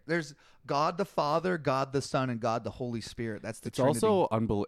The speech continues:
Speaker 2: it's unbelievably weird, strange, and complicated.
Speaker 1: Stupid.
Speaker 2: Yeah.
Speaker 1: Makes no sense. Do, uh, do
Speaker 2: I
Speaker 1: not
Speaker 2: like he, I like to think in my mind that he's a schizophrenic and these are different personalities coming out, or else
Speaker 1: Jesus.
Speaker 2: I, c-, or else I can't cope with it.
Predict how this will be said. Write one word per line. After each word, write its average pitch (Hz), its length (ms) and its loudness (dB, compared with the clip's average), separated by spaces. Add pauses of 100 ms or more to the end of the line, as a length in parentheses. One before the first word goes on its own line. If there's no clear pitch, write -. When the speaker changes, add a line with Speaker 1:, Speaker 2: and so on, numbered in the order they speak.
Speaker 2:
it's 117 400 -10
unbelievably 85 500 -4
weird, 80 420 -6
strange, 85 240 -6
and 87 60 -10
complicated. 82 580 -6
Speaker 1:
Stupid. 247 500 0
Speaker 2:
Yeah. 107 220 -8 (260)
Speaker 1:
Makes 240 280 -4
no 208 100 -2
sense. - 400 -10 (680)
Do, 233 500 2 (260)
uh, 147 240 2
do 190 120 -2
Speaker 2:
I 196 40 4
Speaker 1:
not 220 100 8
Speaker 2:
like 156 140 4
he, 226 120 2 (140)
I 120 80 4
like 135 220 2
to - 80 2
think 123 280 0
in 107 80 0
my 98 140 2
mind 101 240 2
that 98 100 0
he's 90 120 -4
a 92 80 -2
schizophrenic 87 720 -4
and 92 100 -4
these 90 160 -2
are 90 80 -4
different 95 320 -6
personalities 92 600 -2
coming 120 280 0
out, 131 180 2
or 104 120 0
else 104 220 0
Speaker 1:
Jesus. 123 120 -8
Speaker 2:
I, 101 100 0
c-, - 120 -8
or - 40 -4 (180)
else 113 140 0
I 120 60 -2
can't 110 220 -2
cope 120 200 0
with 95 120 -2
it. 80 100 -6